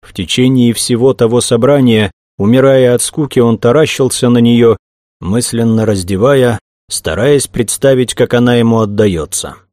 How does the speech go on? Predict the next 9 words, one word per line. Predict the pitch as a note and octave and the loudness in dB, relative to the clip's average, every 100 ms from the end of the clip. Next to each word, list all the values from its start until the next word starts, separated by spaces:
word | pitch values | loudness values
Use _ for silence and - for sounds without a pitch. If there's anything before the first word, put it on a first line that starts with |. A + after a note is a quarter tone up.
| _ _ _ _ | _ _ _ _
Не | E2 E2+ F#2+ | -10 -4 -2
вызывало | B2 A#2+ C3 D3 D3 C3+ | 0 0 2 2 2 2
сомнений, | C3+ B2+ C#3 D3+ D3 | 0 0 2 2 0
что | C3 - C3+ | -2 -2 -2
сейчас | - B2+ - D3+ C#3 C#3 | 0 -2 0 0 0 0
он | C3 | 0
видел | A#2+ C3+ C3 B2+ - | 0 0 2 0 -4
именно | - C#3+ C#3+ C3+ C3 | -2 0 2 2 2
её. | B2+ A#2 A2+ F#2 D2 | 2 2 0 -2 -6